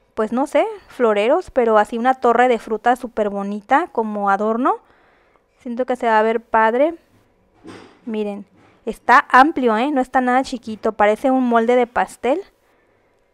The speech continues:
Y vean, acá está este florero negro que también está muy en tendencia. Lo, por, lo digo en tendencia, chicos, porque lo veo. Ya saben que yo hago recorridos por todas las tiendas y veo lo, la decoración negra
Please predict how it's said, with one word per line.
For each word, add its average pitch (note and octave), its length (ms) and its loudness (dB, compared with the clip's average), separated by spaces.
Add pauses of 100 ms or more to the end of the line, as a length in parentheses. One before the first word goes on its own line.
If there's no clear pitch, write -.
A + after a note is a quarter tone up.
(760)
Y A#3 140 -2
vean, A3+ 300 4
acá A3+ 220 2
está D#4 300 6
este C4+ 920 4 (300)
florero A3+ 440 2
negro B3+ 340 4
que C4 100 4
también G#3+ 260 0
está A#3+ 200 0
muy A3+ 260 0
en E4+ 100 0
tendencia. A#3+ 560 2
Lo, C4 120 6
por, A#3 200 -2
lo A#3 120 2
digo A#3+ 200 4
en E4+ 80 6
tendencia, C#4 460 4
chicos, C#4+ 260 -2
porque C4 240 2
lo G#3 160 4
veo. A#3+ 320 6 (500)
Ya A#3+ 120 0
saben C4 220 4
que B3+ 100 2
yo A3+ 80 6
hago A#3+ 160 6
recorridos A3+ 480 0
por A3 180 -2
todas A3 240 2
las A#3 220 -2
tiendas A3+ 580 2
y A#3 240 -6
veo B3+ 480 4
lo, G#3+ 560 4
la A3 140 2
decoración G#3+ 500 2
negra C#4 400 2